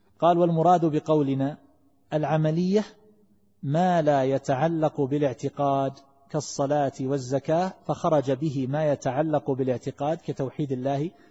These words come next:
ومعرفة أسماءه، فلا يسمى ذلك فقها في الاصطلاح." في الاصطلاح.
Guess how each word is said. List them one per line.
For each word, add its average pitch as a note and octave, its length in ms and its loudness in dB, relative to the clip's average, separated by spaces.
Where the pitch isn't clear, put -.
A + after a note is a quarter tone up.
ومعرفة C3+ 400 0
أسماءه، C#3 360 -6
فلا D3+ 220 0
يسمى C3 380 -2
ذلك C#3 340 0
فقها E3 380 -2
في F#3 80 0
الاصطلاح." E3 460 -2
في D#3 80 -6
الاصطلاح. A#2+ 600 -8